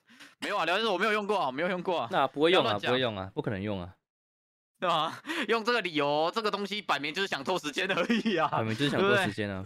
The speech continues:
Speaker 1: 对不对？
Speaker 2: 对啊，对啊，对啊，对啊，对啊。
Speaker 1: 对啊。那问你啊，你，你对于拖时间跟水时间，你不要觉得哪一个比较好啊？
Speaker 2: 我觉得水时间吧。
Speaker 1: <laughs> 这问题好像有点敏感欸。
Speaker 2: 我，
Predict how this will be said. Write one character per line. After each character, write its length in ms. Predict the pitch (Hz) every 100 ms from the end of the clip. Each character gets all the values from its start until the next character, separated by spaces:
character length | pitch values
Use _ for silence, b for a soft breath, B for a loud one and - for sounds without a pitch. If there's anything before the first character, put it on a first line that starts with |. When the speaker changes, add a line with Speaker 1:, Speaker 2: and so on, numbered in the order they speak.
| -
Speaker 1:
对 0 |
不 0 |
对？ 100 | 113
Speaker 2:
对 20 |
啊， 100 | 101
对 120 | 98
啊， 80 | 95
对 120 | 90
啊， 80 | 87
对 100 | 87
啊， 80 | 87
对 120 | 87
啊。 160 | 90 - _
Speaker 1:
对 120 | - 143
啊。 120 | 127 _ _
那 340 | 208 254 233 214
问 220 | 254 220
你 100 | 165
啊， 80 | 143
你， 180 | 151 175
你 120 | 170
对 240 | - 240
于 60 | 196
拖 180 | 196 208
时 120 | 190
间 120 | 170
跟 140 | 196 196
水 220 | - 127
时 180 | 127 127
间， 160 | 151
你 40 | 143
不 60 |
要 140 | 151 151 - _ _
觉 120 | 127
得 80 | 131
哪 100 | 131
一 40 | 123
个 40 |
比 80 | 113
较 120 | 131
好 140 | 131
啊？ 200 | - - - _ _ _ _ _ _ _ _ _ _
Speaker 2:
我 200 | 175 165
觉 220 | 160 185
得 100 | 220
水 240 | 233 - 135
时 220 | - 127
间 180 | 135 147
吧。 460 | 143 113 101 104 - _ _ _ _
Speaker 1:
<laughs> 1900 | - - 880 - - 202 - - - - - 262 - 269 - 277 - - 247
这 100 | -
问 160 | 190 208
题 140 | 175
好 120 | 151
像 120 | 185
有 120 | 185 190
点 80 | 175
敏 180 | 156
感 240 | 175 185 127
欸。 300 | 127 - 120 -
Speaker 2:
我， 100 | 120